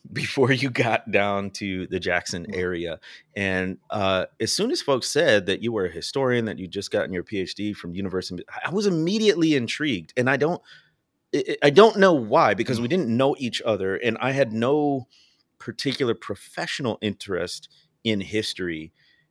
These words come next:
Speaker 1: but somehow I knew this was gonna be an important connection. So I was so glad when you called and we made that connection very early on, 'cause obviously it's, it's turned into a friendship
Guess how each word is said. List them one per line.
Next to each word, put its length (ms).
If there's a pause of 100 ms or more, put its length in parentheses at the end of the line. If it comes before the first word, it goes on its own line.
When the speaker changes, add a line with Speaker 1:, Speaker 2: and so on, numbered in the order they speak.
Speaker 1:
but 220
somehow 380
I 120
knew 200
this 200
was 120
gonna 160
be 140
an 80
important 520
connection. 380
So 120
I 20
was 120
so 580 (360)
glad 540
when 160
you 80
called 460
and 120
we 120
made 240
that 160
connection 500 (260)
very 480
early 380
on, 320
'cause 280 (100)
obviously 720
it's, 260
it's 160
turned 240
into 380
a 100
friendship 580